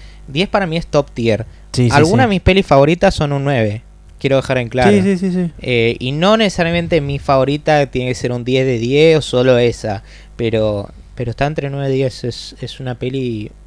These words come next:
Speaker 1: buenísima.
Speaker 2: Bueno, yo estoy de acuerdo con vos, creo que igual más para nueve, pero estoy, pienso lo mismo que vos, tengo películas que son un dos, un seis, que son, son películas que me gustan, eh,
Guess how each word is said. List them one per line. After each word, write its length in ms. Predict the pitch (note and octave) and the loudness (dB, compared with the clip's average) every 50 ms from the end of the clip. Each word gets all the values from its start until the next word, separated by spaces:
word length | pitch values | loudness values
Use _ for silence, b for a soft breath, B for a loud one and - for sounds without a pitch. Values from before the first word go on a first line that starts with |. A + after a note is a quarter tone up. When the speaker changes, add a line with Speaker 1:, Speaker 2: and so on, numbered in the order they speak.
| - - | -20 -18
Speaker 1:
buenísima. 760 | - A#2+ A2 A2 A2+ A#2+ A#2+ A#2 - - - - G#2 G2 G2 G#2 - b b b b b b b b b - | -14 -8 -6 -4 -4 -4 -6 -8 -10 -12 -16 -16 -16 -16 -16 -16 -18 b b b b b b b b b -4
Speaker 2:
Bueno, 180 | E3 E3 E3 | -2 0 0
yo 140 | D#3 - F#3 | 0 -2 -4
estoy 420 | F3 - G3 F#3+ F3+ D#3+ D3 C3+ B2 - - - | -4 -4 -2 -2 -2 -2 -4 -6 -10 -12 -10 -6
de 140 | C3 B2+ B2 | -2 -2 -2
acuerdo 240 | - - C#3+ C#3+ | 0 2 2 2
con 100 | C3 C#3 | 2 2
vos, 60 | D3+ - | 2 2
creo 160 | - F#3 F3+ | 4 4 4
que 80 | F3 E3+ | 4 6
igual 260 | C#3+ C#3 D3 D3+ D3+ | 6 8 8 8 8
más 140 | D#3 D#3 - | 6 6 6
para 220 | - D#3+ D3 C#3+ | 6 6 6 6
nueve, 400 | C#3 D#3 E3+ F3+ F3+ F3+ F3+ F3 | 4 6 6 6 6 6 4 2
pero 420 | - - B2 B2 B2 A#2+ A#2+ A#2 - _ - - C3+ | 2 2 2 2 2 2 0 -4 -8 _ -14 -12 -10
estoy, 440 | - - - B2+ B2 A#2+ A#2+ A#2+ A#2+ B2+ - _ _ b b b b b b b b | -8 -4 -2 0 0 0 -2 -4 -8 -12 -18 _ _ b b b b b b b b
pienso 240 | b C#3 C3 - C#3+ | b -2 0 0 2
lo 60 | C3+ | 2
mismo 160 | C3+ C#3 C#3 | 2 2 2
que 80 | B2 C3 | 4 4
vos, 120 | C#3 C#3 | 4 4
tengo 220 | - D#3 D3+ D3+ C#3 | 4 4 4 4 4
películas 380 | C#3 C#3 D3 C#3+ E3 D#3 C#3 | 4 4 2 2 0 0 0
que 100 | - C3 | -2 -2
son 180 | - - C#3+ C#3 | -4 -4 -4 -4
un 300 | C3+ C3 B2+ B2 B2 B2 - _ _ - | -4 -6 -6 -8 -10 -12 -14 _ _ -12
dos, 440 | C#3+ C3+ C#3 D3 D3+ C#3+ - - | -6 -2 0 2 2 0 -2 -6
un 100 | C3+ C3 | -8 -8
seis, 480 | B2 - D3+ C#3 D3 D#3+ D#3 - - - - | -6 -4 -4 -4 -4 -6 -8 -10 -12 -14 -14
que 140 | - A#2+ G#2 | -14 -14 -14
son, 440 | - - - B2 B2 A#2+ A#2 A2+ - _ _ - D3+ - | -10 -8 -6 -4 -4 -4 -4 -6 -8 _ _ -16 -10 -4
son 180 | - A#2+ A#2+ | -2 0 0
películas 360 | A2+ - B2+ B2 C#3 C3 A#2+ | 2 2 2 4 4 2 2
que 80 | - B2+ | 2 2
me 80 | B2 B2 | 2 4
gustan, 500 | B2+ C#3 C3+ - - - C3 C3+ C#3+ - b b b b b b b b b b b b b b b b b b b b b | 4 4 4 4 2 0 0 0 0 -4 b b b b b b b b b b b b b b b b b b b b b
eh, 580 | - C#3 A#2+ A2+ A2+ A2 G#2+ A2 A2 G#2+ G#2+ | -4 -2 -2 0 0 -2 -2 -2 -4 -4 -6